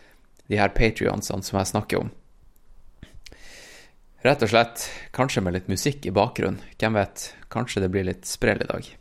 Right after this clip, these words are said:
Kanskje det blir, blir litt, eh, sprell.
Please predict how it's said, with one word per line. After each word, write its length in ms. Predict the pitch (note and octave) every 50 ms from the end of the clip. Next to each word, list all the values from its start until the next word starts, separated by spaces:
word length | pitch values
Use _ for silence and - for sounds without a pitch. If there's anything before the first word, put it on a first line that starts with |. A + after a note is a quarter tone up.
| - - - - - - - - - - - - - - - _ _ -
Kanskje 320 | - A#2 C3 - - F#2
det 100 | F#2 F2+
blir, 300 | - - F#2 - - -
blir 180 | - A2 G2+ F#2+
litt, 300 | F2+ F#2+ - - - -
eh, 160 | F#2+ F#2+ F#2
sprell. 360 | - - - - G2 G2 -